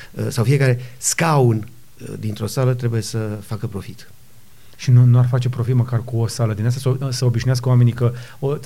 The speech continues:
Speaker 2: asta este
Speaker 1: Ar,
Speaker 2: sala de festival, sala
Speaker 1: ar,
Speaker 2: festi-, să zicem sala festival
Speaker 1: ar
Speaker 2: în
Speaker 1: putea,
Speaker 2: multiplex.
Speaker 1: în timp să fa-, în timp ar putea să facă, dar ei nu vor să-și aloce acest timp de a crea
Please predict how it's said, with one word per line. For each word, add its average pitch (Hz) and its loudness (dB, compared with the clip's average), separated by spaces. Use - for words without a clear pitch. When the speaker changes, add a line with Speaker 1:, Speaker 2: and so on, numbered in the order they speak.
Speaker 2:
asta 151 -2
este 123 0
Speaker 1:
Ar, 120 0
Speaker 2:
sala 147 2
de 131 2
festival, 120 0
sala - 2
Speaker 1:
ar, 123 4
Speaker 2:
festi-, 147 2
să - -2
zicem 202 2
sala 180 2
festival 131 4
Speaker 1:
ar 123 4
Speaker 2:
în 110 4
Speaker 1:
putea, 123 6
Speaker 2:
multiplex. 165 4
Speaker 1:
în 113 -6
timp 101 -2
să - -8
fa-, 95 -6
în 104 -4
timp 110 -4
ar 107 -6
putea 120 -4
să 120 -6
facă, 123 -4
dar 101 -4
ei 104 0
nu 123 4
vor 113 -2
să-și 101 -8
aloce 98 -8
acest - -10
timp 92 -8
de - -6
a - -6
crea 117 0